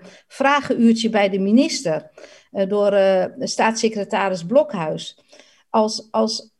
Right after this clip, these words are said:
project wat nu op dit moment een oplossing kan bieden voor de mensen die op die wachtlijst staan."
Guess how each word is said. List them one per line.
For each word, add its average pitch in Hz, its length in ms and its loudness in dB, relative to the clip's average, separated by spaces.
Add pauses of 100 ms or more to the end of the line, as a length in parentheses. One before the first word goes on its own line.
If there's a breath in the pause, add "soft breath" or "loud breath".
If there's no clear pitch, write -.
(220)
project 247 580 4
wat 226 400 -4 (200)
nu 269 360 4
op 220 260 -4
dit 285 200 -2
moment 247 480 0
een 226 200 0
oplossing 294 600 0
kan 240 200 2
bieden 226 640 0 (200)
voor 240 240 0
de 220 80 2
mensen 233 360 0
die 214 120 -2
op - 100 -6
die 190 120 -6
wachtlijst 180 480 -4
staan." 156 380 -10